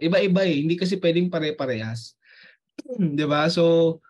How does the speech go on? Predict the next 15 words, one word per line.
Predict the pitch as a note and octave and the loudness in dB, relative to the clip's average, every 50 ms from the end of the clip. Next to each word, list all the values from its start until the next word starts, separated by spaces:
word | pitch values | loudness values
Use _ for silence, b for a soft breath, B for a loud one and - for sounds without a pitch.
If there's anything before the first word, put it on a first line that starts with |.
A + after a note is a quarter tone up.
| b b _ _ _ _ _ - | b b _ _ _ _ _ -6
ako | F#3+ F#3+ G#3 F#3+ F3+ | -4 -2 -2 -2 0
po | G#3 G3+ F#3 | 0 0 2
is | E3 F3 F3 | 0 0 -2
galing | F3 E3 D#3 D#3+ D#3 D#3 D3+ | -2 0 0 0 0 0 -2
ako | D3 D3+ - - | -2 -4 -4 -4
sa | - E3+ | -6 -6
pagbabarker. | - - D3+ D3+ C#3+ C#3+ D3 D3 D#3+ E3+ F#3 F#3 F3+ F3+ F3 E3+ E3 E3+ | -4 -4 -6 -6 -4 -6 -4 -2 0 0 0 0 0 0 2 2 2 0
So, | E3+ - F3 D#3+ | 0 0 -2 -2
siguro | D#3+ D#3+ - E3 D3+ E3+ F#3+ F#3+ F#3+ F3+ E3+ D3+ | -2 -2 -2 -2 0 0 0 0 2 0 0 0
dahil | D3+ D3+ D#3 D3+ D3+ D3 D3 C3+ A2+ | 0 0 0 0 -2 -4 -6 -8 -12
dinala | A#2+ C3+ C#3 D3+ D#3 E3 D#3+ D#3+ D3 D3+ | -6 -2 -2 0 2 2 2 0 0 0
ako | D#3 | -2
si | D#3+ - D#3 D3 | -2 -2 -2 -2
Lord | D3 D3 C#3+ | -2 -4 -4
sa, | E3 | -4